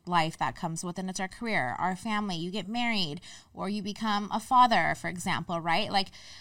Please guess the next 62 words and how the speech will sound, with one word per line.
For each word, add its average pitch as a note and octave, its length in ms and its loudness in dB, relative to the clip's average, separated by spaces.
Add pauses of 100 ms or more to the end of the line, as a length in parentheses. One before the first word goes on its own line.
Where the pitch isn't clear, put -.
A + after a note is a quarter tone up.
what B3 140 0
type C4+ 180 0
of C4+ 80 0
father B3 320 6
do F3 120 0
you D#3+ 60 -2
wanna C#3 240 -2
be? A#2+ 400 -6
What G3 220 -2
type A#3+ 160 0
of A#3 80 0
father G3+ 220 4
do G#3 100 -2
you G#3 80 0
not G3 320 4
wanna D3+ 240 -2
be? C#3 220 -8
What F3+ 140 -8
type A3+ 200 -2
of, A3+ 140 0
like, G#3+ 180 2 (380)
founder, A3+ 580 4
C A#3+ 360 0
E B3+ 40 4
O C4+ 140 4
do A3 80 0
you G3 80 0
wanna D3+ 240 -2
be? A#2 80 -8
You F3 220 -6
know, G#3 220 2
these A#3 280 -2
types C4 320 -2
of G#3 100 -6
things G#3+ 680 -6
people A3+ 180 -2
don't G3 180 2
think B3 160 -4
about, F3 320 4
and, F3+ 240 0
and F#3 100 0
they F#3+ 120 0
naturally G3 440 0
mold F#3 240 -4
into F#3+ 380 -2 (300)
becoming G#3 480 2
this F3+ 180 -4
person A#3 380 0
unconsciously G3+ 800 -2
even E3+ 260 -2
just F3+ 160 -4
because - 260 -2
they're F#3 120 -2
put - 180 -2
in G3 140 -2
that F3 140 0
environment, E3+ 560 -2
and A#3 100 -2
we G#3+ 140 -2
don't G#3+ 260 -2
think G#3+ 160 -6
about, F#3 360 4